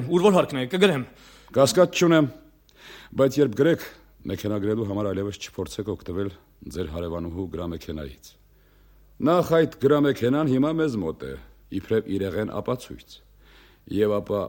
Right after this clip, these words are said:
Speaker 2: որոշ տարրեր փչացած են։ Դե ինչի է նման, որ ամենուրեք Թ տառի փոխարեն հարցական նշան եք դնում։
Speaker 1: Ինչ գրամեքենա, ինչ գրամեքենա, ի-, ի-,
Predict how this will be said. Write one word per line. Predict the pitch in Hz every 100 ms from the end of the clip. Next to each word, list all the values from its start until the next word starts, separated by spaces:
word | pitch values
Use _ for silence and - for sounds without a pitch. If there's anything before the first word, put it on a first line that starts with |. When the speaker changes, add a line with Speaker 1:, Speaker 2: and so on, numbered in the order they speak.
| 73
Speaker 2:
որոշ | 85 95 90 -
տարրեր | 87 82 104 110 - _ _
փչացած | - - - 78 71 67
են։ | - - - _ _ _ _ _ _ _ -
Դե | - 76
ինչի | 71 69 - - 80
է | 71
նման, | 65 69 82 85 69
որ | 65 67
ամենուրեք | 69 67 67 82 - - _
Թ | - 104
տառի | 85 82 78 82
փոխարեն | - 80 69 82 80
հարցական | 82 78 - 73 80 76
նշան | 69 67 - 62
եք | 55 -
դնում։ | - 64 - _ _ _ _
Speaker 1:
Ինչ | - 107
գրամեքենա, | - 98 85 - 101
ինչ | 123 120
գրամեքենա, | - 98 101 - -
ի-, | 127 - - - - -
ի-, | -